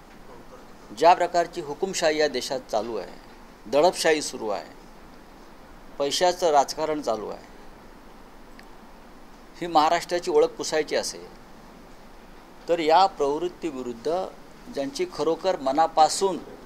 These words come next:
आणि प्रामाणिकपणे लढण्याची इच्छा आहे, त्या सगळ्या घटकांनी एकत्र यावं या मताचा मी आहे.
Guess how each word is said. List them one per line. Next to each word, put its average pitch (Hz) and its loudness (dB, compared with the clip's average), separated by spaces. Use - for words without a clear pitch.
आणि 165 -2
प्रामाणिकपणे 170 4
लढण्याची 147 4
इच्छा - -12
आहे, - -16
त्या 180 2
सगळ्या 160 2
घटकांनी 165 -2
एकत्र 135 -6
यावं 127 0
या 123 0
मताचा 98 -8
मी 92 -14
आहे. - -16